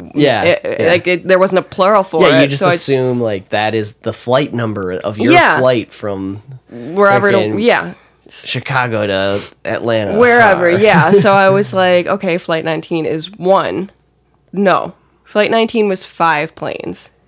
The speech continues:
Speaker 1: Yeah, I do remember
Speaker 2: You
Speaker 1: that.
Speaker 2: did know that
Speaker 1: Yeah,
Speaker 2: part? Okay.
Speaker 1: yeah. I didn't know that many, or I didn't know it was five specifically, but I do remember it being multiple planes.
Speaker 2: Yeah,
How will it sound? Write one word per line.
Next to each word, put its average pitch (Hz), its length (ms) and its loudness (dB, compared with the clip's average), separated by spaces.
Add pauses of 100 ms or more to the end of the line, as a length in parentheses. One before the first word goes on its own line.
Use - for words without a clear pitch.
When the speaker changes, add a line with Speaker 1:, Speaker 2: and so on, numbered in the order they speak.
Speaker 1:
Yeah, 85 680 -12
I 87 160 -8
do 90 320 -12
remember 85 420 -10
Speaker 2:
You 208 140 -2
Speaker 1:
that. 185 60 -2
Speaker 2:
did 180 180 0
know 165 160 4
that 180 180 2
Speaker 1:
Yeah, - 40 -6 (340)
Speaker 2:
part? - 20 -20
Okay. 196 260 2
Speaker 1:
yeah. 82 140 -14 (180)
I 160 120 2
didn't 160 160 4
know 147 140 2
that 123 260 0
many, 117 480 0 (100)
or 117 80 -2
I 127 100 0
didn't 120 200 0
know 110 200 0
it 101 40 -4
was 101 180 -8
five 101 440 -4
specifically, 107 520 -6
but 107 140 -4
I 98 60 -4
do 113 220 -8
remember 98 360 -6
it - 160 -10
being 87 240 -8
multiple 80 420 -12
planes. - 180 -4
Speaker 2:
Yeah, 165 280 0